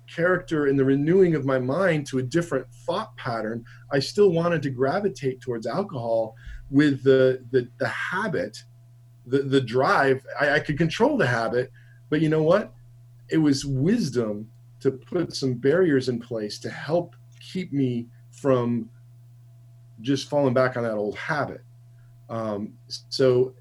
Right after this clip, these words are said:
by doing that, I had a responsibility. I had the choice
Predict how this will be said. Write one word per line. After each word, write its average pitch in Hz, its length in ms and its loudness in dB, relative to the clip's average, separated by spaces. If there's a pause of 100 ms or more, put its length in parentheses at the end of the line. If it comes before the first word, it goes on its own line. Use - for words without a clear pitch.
(120)
by 127 220 0
doing 160 360 0
that, 113 220 -4
I 147 140 0
had 170 180 0
a - 20 0
responsibility. 139 920 -2
I 147 120 -2
had 233 120 -2
the 147 80 -4
choice - 840 -10